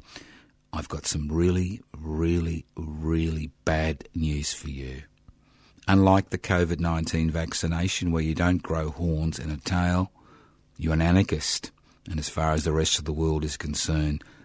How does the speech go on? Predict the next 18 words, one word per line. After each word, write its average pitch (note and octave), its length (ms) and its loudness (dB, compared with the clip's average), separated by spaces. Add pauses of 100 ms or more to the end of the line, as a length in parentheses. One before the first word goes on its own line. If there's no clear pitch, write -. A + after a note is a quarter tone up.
you've D2 180 -4
got D2 160 -2
horns D#2+ 760 2 (100)
and D2 120 -2
a C#2 60 -6
tail. C#2+ 540 -2
But - 100 -8
at D2+ 180 -8
least D3 400 0 (540)
that - 180 2
makes D#2+ 400 0
you D#2 100 2
a D2 60 -2 (180)
pretty A2+ 320 0 (140)
picture F2 420 0
on D#2+ 180 0
the D2 80 0
tram C#2+ 500 -4